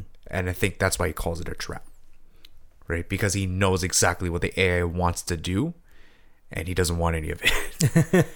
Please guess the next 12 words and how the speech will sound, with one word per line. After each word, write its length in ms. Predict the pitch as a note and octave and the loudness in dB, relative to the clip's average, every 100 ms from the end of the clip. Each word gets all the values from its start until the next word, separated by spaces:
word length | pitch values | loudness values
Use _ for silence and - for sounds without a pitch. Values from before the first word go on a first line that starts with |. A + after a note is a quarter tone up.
| - | -16
<laughs> 200 | - - | -18 -2
right? 320 | F2+ F#2 F#2+ | 4 6 6
So, 380 | - G#2+ F2+ E2 - - - - - - - | 6 6 6 4 -2 -16 -16 -16 -16 -10 0
I 140 | C#3+ | 4
mean, 180 | C#3+ C3 | 6 6
of 120 | A#2+ | 6
course, 560 | - C#3 A2 - - - - - - - - - - - - - - - - - - | 8 8 8 6 2 -4 -12 -16 -20 -20 -20 -20 -20 -20 -20 -20 -20 -20 -20 -20 -2
part 280 | - C#3+ A#2 | 6 8 8
of 160 | G2 | 6
why 140 | G#2 G#2 | 6 6
you're 200 | F#2+ F#2+ | 6 4
Sanctuary 720 | - C#3 D3+ - G2+ F2+ F#2 | 4 4 4 4 4 4 2